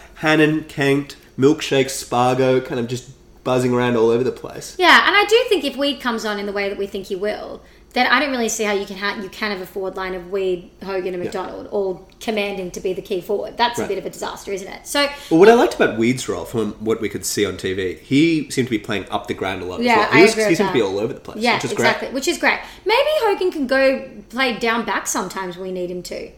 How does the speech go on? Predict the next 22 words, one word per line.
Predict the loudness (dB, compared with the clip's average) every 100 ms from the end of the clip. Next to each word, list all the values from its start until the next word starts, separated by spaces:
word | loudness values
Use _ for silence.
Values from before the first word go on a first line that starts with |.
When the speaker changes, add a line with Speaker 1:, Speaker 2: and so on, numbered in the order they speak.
| -8
Speaker 1:
Do | -6
a |
bit | -2
of | -2
a | -2
reverse | -4 -2 0 0 -2
David | -2 -4 -4
Neitz. | -6 -6 -2
Speaker 2:
Yeah, | 4 6 4 2
I, | 0 0
Speaker 1:
Yeah. |
Speaker 2:
no, | 0 -2 -2 -2
maybe | -2
not | -2 -2
that, | 2 2 0
but | -2
it's | -4 -4 -4
just, | -4 2
I, | 2 2 -2
not | -4 -4
permanently, | -4 -2 -4 -4 -4
but | -4 -4